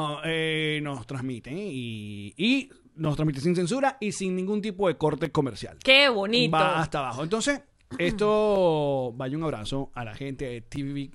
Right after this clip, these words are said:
Speaker 1: Valientes.
Speaker 2: <laughs> Los amo.
Speaker 1: Muy
Speaker 2: Muchas
Speaker 1: bien.
Speaker 2: gracias, verdaderamente.
Speaker 1: No, la verdad es que, eh, y gracias a todos los que mandaron la foto del estreno el sábado pasado. Eh, el horario es a las diez de la noche en Miami y creo que en Los Ángeles es a las doce de la noche,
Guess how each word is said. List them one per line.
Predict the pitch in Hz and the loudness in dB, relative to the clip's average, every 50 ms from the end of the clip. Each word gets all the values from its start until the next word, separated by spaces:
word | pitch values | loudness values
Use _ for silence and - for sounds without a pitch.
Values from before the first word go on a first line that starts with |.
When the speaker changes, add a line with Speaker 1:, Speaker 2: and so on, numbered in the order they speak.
| - | -16
Speaker 1:
Valientes. | - 117 107 110 107 110 120 139 143 123 107 101 123 127 120 - - 185 | -16 -14 -12 -10 -8 -6 -6 -4 -4 -4 -6 -8 -8 -10 -6 -4 -6 -4
Speaker 2:
<laughs> | - 220 214 226 277 254 233 - | -2 0 2 4 4 4 4 4
Los | 233 240 226 233 226 202 180 175 | 4 4 6 6 6 4 4 4
amo. | 185 208 208 214 226 226 214 208 208 202 175 175 | 6 8 10 10 10 8 6 6 6 4 4 4
Speaker 1:
Muy | 185 156 160 160 | 4 4 4 4
Speaker 2:
Muchas | 156 220 208 | 4 2 2
Speaker 1:
bien. | 202 | 2
Speaker 2:
gracias, | 214 202 196 202 202 185 - - 202 190 175 170 | 4 6 6 6 6 4 2 0 0 2 2 2
verdaderamente. | 170 165 165 165 165 165 170 170 185 185 180 180 175 175 | 0 0 2 2 2 2 2 2 2 0 0 0 0 2
Speaker 1:
No, | 214 262 269 262 254 | 4 4 6 6 6
la | 254 | 6
verdad | 247 247 240 262 269 | 6 6 6 6 4
es | - | 4
que, | 320 302 285 285 269 - 208 | 2 0 0 -2 2 2 2
eh, | 202 185 | 4 4
y | 185 | 4
gracias | 175 190 226 240 - 269 262 | 6 6 6 4 4 4 2
a | 240 | 2
todos | 180 220 220 240 | 4 4 4 4
los | 254 240 | 4 4
que | - 226 | 4 4
mandaron | 202 180 175 185 190 214 233 233 | 4 4 4 4 4 4 4 4
la | 214 156 | 2 2
foto | - 190 196 190 180 226 226 226 220 208 | 4 4 2 4 4 2 2 4 2 2
del | 202 196 190 175 | 2 2 2 2
estreno | 170 151 - - 180 185 185 185 208 214 | 0 0 0 0 2 2 2 4 2 2
el | 202 | 2
sábado | 160 196 190 190 202 | 4 4 4 4 4
pasado. | 190 190 160 - 185 175 180 175 180 196 208 214 208 - - | 2 2 2 2 2 2 4 2 2 2 0 0 -2 -2 -2
Eh, | 160 156 156 151 147 143 143 139 139 | 0 0 2 2 2 2 2 2 0
el | 135 139 | 0 -2
horario | 139 135 131 135 151 170 | -2 0 0 0 0 0
es | 185 | 0
a | 196 | 0
las | 175 143 | 0 0
diez | 147 165 180 | 0 0 0
de | 180 | 0
la | 170 170 | 0 -2
noche | 175 160 190 | -2 -2 -2
en | 190 | -2
Miami | 170 165 170 190 214 233 226 233 233 - - | 0 0 0 0 0 0 0 -2 -2 -2 -4
y | 165 147 135 | -4 -4 -4
creo | - 151 147 147 | -2 -4 -2 -2
que | 156 175 175 170 | -2 -2 0 0
en | 160 | 0
Los | 143 131 120 - | -2 -2 -2 -2
Ángeles | 147 147 143 156 170 170 170 160 143 131 | -2 -2 -2 -2 -2 0 0 0 0 -2
es | 147 143 | -2 -2
a | 143 156 | -2 -2
las | 165 147 107 127 151 | -2 -4 -4 -2 2
doce | 160 160 156 - - 165 | 2 2 2 0 -2 -2
de | 160 156 | -2 -2
la | 139 127 | -2 -2
noche, | 131 131 127 123 - 139 | -2 -2 -4 -4 -4 -4